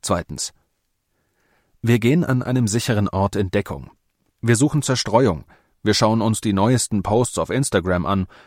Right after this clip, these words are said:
schalten die Nachrichten an, E S P N oder T M Z. Wir gerieren uns als Multitasking-Künstler, indem wir nebenher unser Postfach sichten. Oder, noch besser, wir machen für heute Schluss und gehen nach Hause,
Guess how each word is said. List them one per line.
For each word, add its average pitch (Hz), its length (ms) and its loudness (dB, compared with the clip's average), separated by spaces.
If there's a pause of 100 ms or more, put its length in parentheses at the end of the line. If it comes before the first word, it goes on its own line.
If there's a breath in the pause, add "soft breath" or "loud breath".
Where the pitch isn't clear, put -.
schalten 90 340 -2
die 82 120 -6
Nachrichten 104 500 -2
an, 101 260 0 (160)
E 120 120 2
S 107 120 -2
P 107 180 -2
N 123 280 2
oder 73 240 -12
T 98 180 -4
M 87 120 -2
Z. 95 300 -2 (760)
Wir 143 240 2
gerieren 139 400 0
uns 117 240 -2
als 117 180 -2
Multitasking-Künstler, 104 1500 -2
indem 113 360 0
wir 107 100 2
nebenher 107 460 0
unser 92 240 -2
Postfach - 500 -4
sichten. 92 400 -4 (440)
Oder, 117 400 2 (120)
noch 135 200 0
besser, 117 380 0 (480 loud breath)
wir 165 140 4
machen 185 240 0
für 117 100 2
heute 107 240 2
Schluss 95 320 0
und 80 160 -6
gehen 90 200 -2
nach 82 180 -8
Hause, 92 360 -2